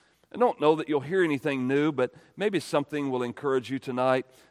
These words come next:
to see God's sovereignty and His work in human lives. But the opening verses, let us at least see those again, hear those read. "The word of the Lord came to Jonah, the son of Amittai, saying, 'Arise,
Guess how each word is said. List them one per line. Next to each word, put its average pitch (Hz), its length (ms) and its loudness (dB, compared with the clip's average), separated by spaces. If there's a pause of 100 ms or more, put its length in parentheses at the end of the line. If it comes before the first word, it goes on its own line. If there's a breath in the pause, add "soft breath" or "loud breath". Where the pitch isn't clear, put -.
to - 80 -18
see 139 220 -10
God's 127 320 0
sovereignty 143 680 0
and 113 80 -4
His 120 200 -6
work 123 340 -4
in 113 100 -8
human 120 260 -4
lives. 131 540 0 (540 soft breath)
But 160 320 2
the 185 100 4
opening 196 440 4
verses, 151 540 4
let 139 160 2
us 135 280 -2
at - 40 -16
least - 540 -6
see 160 300 -2
those 147 340 6
again, 170 480 0 (240 soft breath)
hear 165 240 -2
those 151 300 4
read. 143 420 4 (420 soft breath)
"The 147 160 6
word 170 220 10
of 240 80 6
the 214 120 8
Lord 190 280 6
came 185 240 0
to 175 100 -2
Jonah, 135 560 2 (300 soft breath)
the 143 100 -4
son 165 240 2
of 156 100 2
Amittai, 131 640 2
saying, 123 600 0 (760)
'Arise, 165 880 10